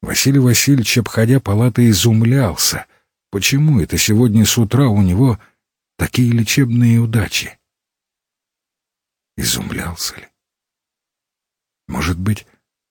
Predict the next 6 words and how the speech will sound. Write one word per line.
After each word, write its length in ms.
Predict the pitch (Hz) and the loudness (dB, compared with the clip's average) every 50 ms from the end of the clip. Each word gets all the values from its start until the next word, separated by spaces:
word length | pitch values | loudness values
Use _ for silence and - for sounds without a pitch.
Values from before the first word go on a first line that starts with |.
| _ _ _ _ _ _ - | _ _ _ _ _ _ -4
он 180 | - 101 98 107 | -2 2 2 2
раскрыл 680 | 110 113 101 - - - - - - 147 143 101 78 | 2 2 0 0 -2 -4 -4 -2 -2 0 0 -2 -2
этот 360 | 82 87 - 107 92 - - _ _ _ _ _ _ _ - | -4 -4 -4 -4 -4 -6 -12 _ _ _ _ _ _ _ -14
безмолвный 1040 | 71 71 76 110 117 101 80 80 87 90 95 120 135 127 104 95 104 113 120 117 110 | -12 -6 -2 -2 -2 -2 -2 -2 -2 0 2 2 2 0 0 -2 0 0 2 2 2
наивный 640 | 104 107 104 104 107 120 113 101 104 107 110 104 | 2 2 2 0 0 0 0 0 2 2 2 2
заговор. 760 | 95 78 76 95 113 104 78 71 76 76 67 62 60 - - | 0 0 -2 -2 -2 -4 -4 -6 -10 -8 -8 -10 -10 -12 -14